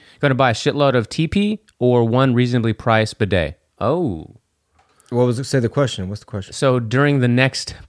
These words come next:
Speaker 1: pansexual pandemic,
Speaker 2: Uh-huh.
Speaker 1: you gonna buy a shitload of T P or a reasonably priced bidet?
Speaker 2: Actually, I think we got that bidet, reasonably priced bidet,
Speaker 1: Mm-hmm.
Speaker 2: um, during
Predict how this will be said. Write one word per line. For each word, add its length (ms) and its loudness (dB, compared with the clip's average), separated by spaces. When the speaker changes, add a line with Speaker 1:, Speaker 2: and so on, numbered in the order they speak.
Speaker 1:
pansexual 840 -2
pandemic, 600 0
Speaker 2:
Uh-huh. 300 -8
Speaker 1:
you 100 -2
gonna 160 2
buy 260 2
a 40 0
shitload 400 0
of 80 -2
T 160 0
P 460 -2
or 160 0
a 60 0
reasonably 480 2
priced 440 0
bidet? 460 -6
Speaker 2:
Actually, 460 2
I 60 4
think 260 0
we 100 2
got 320 2
that 300 -2
bidet, 480 2
reasonably 460 0
priced 320 -2
bidet, 360 -4
Speaker 1:
Mm-hmm. 400 -2
Speaker 2:
um, 580 -2
during 680 2